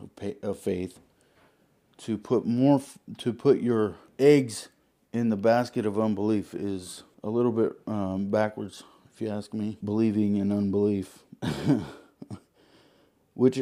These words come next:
well, you know, um, I don't mean to laugh. It's just that sometimes things are just silly if you really stop and think about it. If we really stop and think about what, what we think we can get away with by acting like we're ignorant. Uh, some people are ignorant, okay? Some people don't know the truth, and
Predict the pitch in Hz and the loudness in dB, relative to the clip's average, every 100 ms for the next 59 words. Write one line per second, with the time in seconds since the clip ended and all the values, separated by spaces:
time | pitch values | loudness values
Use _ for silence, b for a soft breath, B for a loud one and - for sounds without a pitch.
0 | - 139 147 139 123 107 127 127 117 - | 2 4 4 2 2 2 0 0 -8 -8
1 | 180 160 127 113 113 113 - 147 175 151 | -4 2 2 4 2 0 -2 -6 -6 -6
2 | 156 147 139 - 160 143 143 123 - - | -6 -6 -8 -6 -6 -2 -2 -4 -6 -4
3 | 139 120 117 117 - 135 120 104 117 120 | -2 -2 -6 -8 -6 -2 -2 -2 -4 -4
4 | 113 98 - 110 104 98 95 104 92 92 | -4 -6 -10 -10 -8 -10 -8 -8 -8 -10
5 | 87 78 - 120 135 131 123 113 113 - | -10 -14 -18 -12 -6 2 4 4 0 -4
6 | 113 104 - 98 104 101 98 95 85 98 | -2 -2 -6 -10 -8 -8 -6 -8 -8 -8
7 | 101 - _ - 78 104 101 107 104 101 | -8 -12 _ -12 -8 -6 -6 -6 -8 -8
8 | 101 - 98 98 95 95 92 92 87 87 | -12 -10 -8 -6 -6 -6 -4 -6 -6 -10
9 | - - 95 92 - - 95 - 107 95 | -14 -14 -10 -8 -10 -8 -10 -8 -8 -8
10 | 82 - _ 87 - - - 92 90 90 | -12 -20 _ -18 -12 -12 -10 -10 -8 -10
11 | - - _ 98 95 95 110 110 117 123 | -14 -20 _ -12 -12 -6 -6 -6 -6 -6
12 | 160 180 123 101 101 - - 104 92 117 | -4 -2 -2 -4 -8 -12 -12 -12 -8 -6
13 | 113 120 117 113 143 160 143 117 104 98 | -4 -4 -2 2 2 2 0 0 -2 -2
14 | 107 98 - - 113 104 104 | -4 -6 -10 -10 -4 0 -2